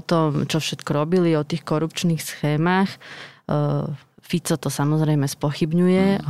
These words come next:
Speaker 1: hovorí, že klamú. Ale takí tí najvyšší, najbohatší, ako je Brhel, Bodor, tí sú stále ticho. Prečo podľa vás?
Speaker 2: No, prečo podľa mňa?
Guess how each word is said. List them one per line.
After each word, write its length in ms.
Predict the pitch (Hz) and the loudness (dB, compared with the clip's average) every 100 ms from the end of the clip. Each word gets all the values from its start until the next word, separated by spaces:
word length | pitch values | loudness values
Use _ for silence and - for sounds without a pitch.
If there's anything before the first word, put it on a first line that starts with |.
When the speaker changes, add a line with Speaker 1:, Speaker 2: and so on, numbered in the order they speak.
| 143 | -2
Speaker 1:
hovorí, 400 | 143 160 156 156 | 0 0 2 0
že 240 | 156 147 | 0 -2
klamú. 640 | - 151 143 139 180 214 - - - - | -4 -2 0 2 4 4 0 -12 -14 -6
Ale 160 | - 160 | 0 2
takí 320 | 160 233 320 | 2 2 2
tí 80 | 226 | 4
najvyšší, 640 | 180 156 185 233 220 - | 4 6 6 6 4 4
najbohatší, 800 | 180 151 160 202 202 - - 170 | 4 4 6 6 4 2 0 2
ako 120 | 165 180 | 2 2
je 100 | 160 143 | 4 4
Brhel, 640 | 160 185 185 165 156 151 | 4 6 6 6 4 2
Bodor, 560 | 156 170 165 175 160 - | 4 4 4 2 2 0
tí 160 | 196 | -2
sú 160 | - 196 | 0 -2
stále 320 | - 180 180 | 0 0 0
ticho. 400 | 175 160 156 143 135 - | -2 -4 -4 -6 -8 -10
Prečo 320 | - 208 - 143 | -8 -6 -6 -8
podľa 320 | 147 147 147 147 | -8 -6 -6 -8
vás? 320 | 160 - _ _ - - - _ _ 101 | -10 -16 _ _ -20 -20 -20 _ _ -6
Speaker 2:
No, 240 | 92 90 80 - - _ _ _ _ _ _ _ _ _ _ | -6 -6 -10 -14 -18 _ _ _ _ _ _ _ _ _ _
prečo 320 | - 67 - | -16 -12 -12
podľa 320 | - - 80 76 | -12 -16 -16 -18
mňa? 180 | 82 | -18